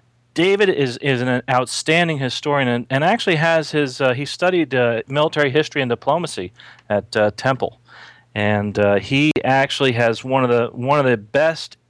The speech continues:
aviation history websites that I know of, and I've searched all over for this, and he, he has some incredible pictures. He's really into airplanes, and I actually, uh, we, we visited, had dinner tonight, and I promised him a,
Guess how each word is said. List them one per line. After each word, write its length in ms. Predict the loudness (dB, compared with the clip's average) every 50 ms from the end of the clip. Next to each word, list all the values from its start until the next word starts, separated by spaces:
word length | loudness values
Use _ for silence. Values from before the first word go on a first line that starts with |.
| _ _ -6
aviation 760 | -4 -4 -2 -2 -4 -4 -4 -4 -4 -4 -6 -8 -10 -10 -10
history 540 | -10 -8 -2 0 0 0 0 -4 -4 -4 -4
websites 760 | -2 2 4 4 4 4 2 -2 -2 0 0 0 0 -4 -8 -20 _ -20 -20 -20 -20 -20 -20 _ _
that 180 | 0 0 2 2
I 140 | 2 0
know 560 | -2 -2 -2 -2 0 0 2 2 2 2 0 0
of, 420 | 0 0 0 0 -2 -4 -10 -10 -6
and 280 | -4 -2 0 0 2
I've 180 | 2 2 2 0
searched 440 | -4 -2 0 2 2 2 0 0 0
all 160 | 2 2 4
over 240 | 2 2 2 0 -2
for 160 | 0 -2 -2
this, 240 | 0 0 -2 -2 -4
and 100 | -8 -4
he, 300 | -2 0 0 0 0 -2 -8 -20 -20 -20 _ _ _
he 220 | -8 0 2 4 4
has 220 | 4 4 2 2
some 140 | -2 -4 -4
incredible 560 | -4 -4 -6 -8 0 2 2 2 4 2 0 0
pictures. 680 | _ -4 -2 -2 -2 -2 -4 -4 -2 -2 -2 -2 -6 -12 _ -20 -20 -20 -20 _ _ -12 -10
He's 80 | -8 -6
really 300 | -2 0 0 2 2 0
into 180 | 0 0 0
airplanes, 540 | 0 2 2 0 0 0 -2 -2 0 0 0
and 100 | 0 0
I 60 | 0
actually, 580 | 2 2 0 0 0 0 0 0 0 0 0 -2
uh, 80 | -4 -4
we, 340 | 0 0 0 2 2 0 0
we 220 | 0 0 0 0 2
visited, 420 | 0 0 0 2 0 0 0 0
had 180 | 0 -2 -2 0
dinner 240 | 0 0 0 0
tonight, 280 | -2 0 -2 0 0 0
and 100 | 0 -2
I 80 | -4 -4
promised 480 | -2 0 0 0 0 0 -4 -6 -6
him 160 | -4 -2 0
a, 180 | 0 0 -2